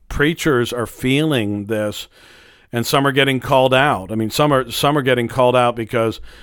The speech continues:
"I looked through all your tweets and you've never tweeted about, uh, you know, I looked at your social media and you've never done a post about," and, uh,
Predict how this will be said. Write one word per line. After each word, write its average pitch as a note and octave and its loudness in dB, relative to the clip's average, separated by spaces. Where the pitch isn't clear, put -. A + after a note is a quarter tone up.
"I A#2+ 4
looked C3+ 0
through C3 2
all B2+ 6
your B2 2
tweets B2 0
and G#2+ -2
you've A#2+ 0
never B2 2
tweeted B2 2
about, G#2+ -2
uh, A2+ -2
you B2 2
know, A2 -2
I A2+ 0
looked C3+ 0
at C3+ 2
your C3 0
social C3 0
media B2 2
and G#2 0
you've B2+ 2
never B2 2
done A#2+ 2
a A#2 2
post A#2+ 0
about," A2+ 0
and, A2+ -2
uh, - -8